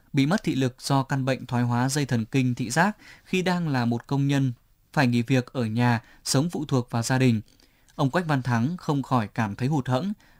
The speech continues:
và buồn chán. Giữa lúc tưởng như không tìm ra lối thoát cho mình, các đồng chí cán bộ hội đã tìm đến tận nhà thuyết phục, động viên ông Thắng tham gia tổ chức hội.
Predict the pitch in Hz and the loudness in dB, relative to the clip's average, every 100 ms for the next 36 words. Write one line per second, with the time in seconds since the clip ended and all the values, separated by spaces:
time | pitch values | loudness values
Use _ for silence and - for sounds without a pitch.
0 | - 131 117 113 120 113 107 117 123 202 | -2 2 2 2 0 0 0 0 0 -2
1 | - _ _ _ _ _ 135 165 196 208 | -10 _ _ _ _ _ -2 0 -2 -2
2 | 151 113 104 135 131 160 151 139 113 113 | 0 0 0 0 0 -4 0 2 2 0
3 | 131 123 123 190 185 143 127 110 - _ | 0 0 -2 -4 -2 2 2 2 -4 _
4 | - _ - 196 156 127 135 143 - 139 | -20 _ -2 0 0 0 0 0 0 -2
5 | 180 143 139 107 _ - 165 160 123 117 | 0 0 0 -2 _ -10 -2 0 2 0
6 | 123 175 175 123 127 120 113 190 - 139 | -2 -2 -4 0 0 0 -2 -4 0 0
7 | - - 131 135 143 135 139 131 123 117 | 0 -6 -6 -2 0 0 -2 -4 -2 -2
8 | 156 143 123 127 120 113 - 170 160 | -2 -2 0 0 0 -4 -6 0 0